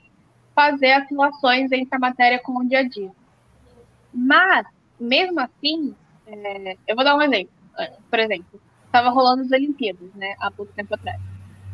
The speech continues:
E justo juntou com os alunos aprendendo sobre, sobre análise combinatória, sobre arranjo, combinação, né, todas essas questões. E os professores, quase todos eles, utilizaram na metáfora da Olimpíada pra falar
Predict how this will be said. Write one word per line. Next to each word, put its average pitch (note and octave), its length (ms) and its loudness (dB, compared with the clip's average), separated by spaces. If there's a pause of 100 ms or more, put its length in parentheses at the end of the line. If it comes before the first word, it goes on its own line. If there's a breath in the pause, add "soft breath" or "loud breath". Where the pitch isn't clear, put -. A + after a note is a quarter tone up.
(180)
E D#4 180 6 (400)
justo F4 360 2
juntou D4+ 400 2
com D4+ 160 -6
os C#4+ 100 -4
alunos C#4 340 4
aprendendo C#4 600 2
sobre, B3+ 220 -8 (220)
sobre B3+ 680 0
análise A#3+ 460 0
combinatória, C4+ 800 2 (100)
sobre A3+ 320 -8 (460)
arranjo, B3+ 760 -2
combinação, A#3+ 640 0
né, A#3+ 220 -2
todas A#3+ 220 -8
essas B3 180 -10
questões. C#4 380 -6 (840)
E F4+ 120 2
os F#4 80 -4
professores, F4+ 640 2 (500)
quase F#4 320 2
todos B3+ 340 -4
eles, C#4 280 0
utilizaram C#4 640 0
na D4 100 -4
metáfora C#4+ 500 0
da C4 120 2
Olimpíada C#4 500 -2
pra C#4 140 -4
falar C#4 520 2